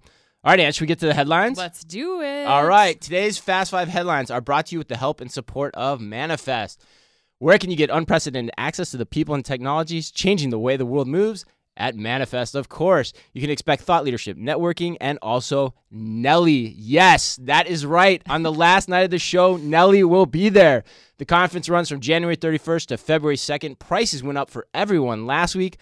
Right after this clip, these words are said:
Speaker 2: Ooh.
Speaker 1: but not for loyal OmniTalk fans because you can still save two hundred dollars on your registration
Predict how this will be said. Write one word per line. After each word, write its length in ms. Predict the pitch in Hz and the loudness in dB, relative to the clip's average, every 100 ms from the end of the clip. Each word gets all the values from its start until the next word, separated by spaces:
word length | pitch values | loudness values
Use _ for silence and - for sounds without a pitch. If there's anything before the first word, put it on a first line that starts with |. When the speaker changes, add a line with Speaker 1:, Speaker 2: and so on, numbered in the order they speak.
| _ | _
Speaker 2:
Ooh. 320 | 214 226 165 - | -12 -10 -10 -2
Speaker 1:
but 200 | 170 147 | 0 0
not 380 | 151 175 180 - | 4 6 6 2
for 200 | - 180 | -2 0
loyal 340 | 143 147 151 | 4 6 6
OmniTalk 580 | 143 135 165 160 139 120 | 4 2 2 -2 0 -2
fans 260 | - 120 110 | -2 -6 -6
because 240 | 123 135 | -6 -6
you 60 | 143 | -4
can 140 | 147 | -6
still 240 | 127 185 190 | -8 -4 -2
save 280 | 156 135 | -2 -4
two 200 | - - | -6 -4
hundred 180 | 202 196 | -2 -2
dollars 280 | 139 127 120 - | -2 -2 -2 -2
on 220 | 156 220 | -2 0
your 120 | 185 | 0
registration 600 | 139 123 - 120 113 120 | -2 -4 -8 -8 -8 -14